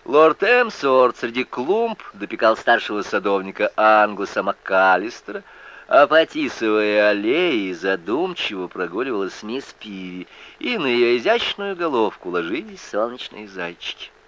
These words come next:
Она была одна. Грустный, но неоспоримый факт. В нашем несовершенном мире гений часто,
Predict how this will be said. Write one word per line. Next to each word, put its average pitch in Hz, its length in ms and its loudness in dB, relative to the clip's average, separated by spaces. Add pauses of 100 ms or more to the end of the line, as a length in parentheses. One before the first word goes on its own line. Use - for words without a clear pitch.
(1200)
Она 98 220 -4
была 104 280 0
одна. 113 420 -6 (640)
Грустный, 143 640 -10
но 104 140 -8
неоспоримый 95 680 -8
факт. - 280 -12 (1160)
В 131 80 -14
нашем 143 400 2
несовершенном 131 840 -4
мире 107 260 -2
гений 104 500 -2
часто, - 640 -2